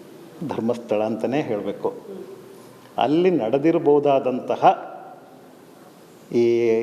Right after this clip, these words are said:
ಅತ್ಯಾಚಾರ, ಅಪಹರಣ, ಹತ್ಯೆ, ಇವಕ್ಕೆ ನ್ಯಾಯ ಕೊಡಿಸಿ ಸ್ವಾಮಿ ಅಂತ ಹೇಳೋದು ಜನ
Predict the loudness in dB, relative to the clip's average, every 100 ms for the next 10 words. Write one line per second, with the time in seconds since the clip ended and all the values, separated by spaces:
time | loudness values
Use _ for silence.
0 | -2 -6 -6 -8 0 2 2 -2 -2 -2
1 | 0 -2 -4 -4 -4 -4 -6 -8 -4 -4
2 | -2 -6 -8 -10 -6 -4 -4 -6 -16 -16
3 | -18 -18 -4 2 2 0 0 2 4 2
4 | 0 2 2 4 0 2 -2 0 2 2
5 | 4 4 2 -2 0 2 2 0 -4 -4
6 | -2